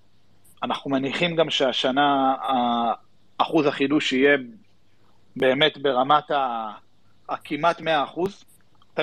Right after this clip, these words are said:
אף פעם אין מאה אחוז כמובן, כן? אבל אנחנו נהיה מאוד קרובים לשם, אז אין הרבה אופציות, אין הרבה אופציות לאנשים, זאת אומרת, אנשים שרוצים לעבור למקום, אני רוצה מקום ספציפי בשער שלוש עשרה, שורה שלוש עשרה, כי זה,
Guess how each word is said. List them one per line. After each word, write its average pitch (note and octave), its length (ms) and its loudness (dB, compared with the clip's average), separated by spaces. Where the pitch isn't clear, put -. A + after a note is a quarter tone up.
אף E3+ 180 2
פעם D#3+ 160 0
אין C#3+ 140 -10
מאה C#3 160 -2
אחוז D#3+ 220 -6
כמובן, A2+ 400 -8
כן? D#3 200 0
אבל A#2 300 -2
אנחנו C3+ 220 -2
נהיה D#3 140 4
מאוד F3 260 6
קרובים F#3+ 260 0
לשם, G#3+ 280 2
אז A#2+ 240 0
אין G3 120 4
הרבה F#3 200 2
אופציות, F3+ 540 -4
אין E3 100 -2
הרבה E3+ 180 0
אופציות E3 320 -2
לאנשים, D3+ 380 -4
זאת - 120 -12
אומרת, C3 340 -4
אנשים B2+ 300 -4
שרוצים C3+ 1080 2
לעבור D3 300 2
למקום, D#3 300 0
אני F#3+ 140 2
רוצה F#3 320 0
מקום F3 280 0
ספציפי E3+ 460 -4
בשער D#3+ 360 2
שלוש F3+ 300 0
עשרה, C#3 180 -8
שורה E3 300 2
שלוש G3 340 -4
עשרה, D#3+ 280 -12
כי - 140 -14
זה, G3 200 -4